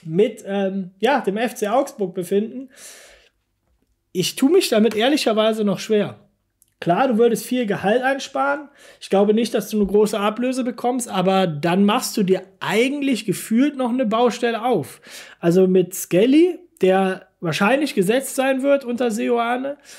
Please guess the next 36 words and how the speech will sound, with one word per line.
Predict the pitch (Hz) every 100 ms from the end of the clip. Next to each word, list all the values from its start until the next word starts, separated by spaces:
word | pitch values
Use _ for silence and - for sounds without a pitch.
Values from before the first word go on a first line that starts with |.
| - _ _
Und, | 185 196 202 202
äh, | 196 190 190
das | 175
hat | 208 214
er | 220
auch |
schon | 202 202
durchblicken | 190 233 240 247 240
lassen. | 226 233 233 294 302 _ _ _ _ 185
Ähm, | 185 190 190 - _ _ _
und | 175 170
weil | 190
Leiner | 190 208 208
natürlich | 185 180 202
jetzt | 185
auch | 190
die | 165 185
ganze | 190 180
Vorbereitung, | 185 254 220 180 175 208 208
Trainingslager | 202 247 202 180 175
ausfällt, | 170 185 185 202 156
wird | 185
Skelly | 185 196 214 196
aus | 165
meiner | 196 208 180
Sicht | 165
dann | 170
doch | 202 262
gesetzt | 190 165 185 -
sein, | 202 202
obwohl | 180 202
ich | 202
gedacht | 190 269
habe, | 190 -
Stevie | - 202 202
war | 190 180